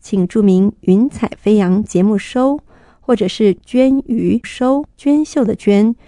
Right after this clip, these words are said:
愉快的愉就可以了。今天的节目时间接近尾声了，谢谢您的收听。节目中也要感谢我心旋律音乐事工以及泥土音乐所提供的诗歌音乐。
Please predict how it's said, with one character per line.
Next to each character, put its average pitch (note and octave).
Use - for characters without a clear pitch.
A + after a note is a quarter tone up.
愉 F#3+
快 B3+
的 -
愉 -
就 G3+
可 -
以 D#3+
了。 F3+
今 A3+
天 A3
的 G3+
节 F#3
目 A3+
时 -
间 B3
接 G#3
近 G3
尾 -
声 G3
了， -
谢 -
谢 G#3+
您 F#3+
的 A#3
收 C4
听。 D4
节 A#3+
目 E4
中 E4+
也 G3+
要 G#3
感 G#3
谢 G3+
我 -
心 C4
旋 -
律 A3
音 G#3+
乐 G#3
事 G3
工 G#3
以 G3+
及 G3+
泥 G#3+
土 -
音 A#3+
乐 B3
所 -
提 -
供 G3
的 G3
诗 -
歌 G3
音 F#3+
乐。 F#3+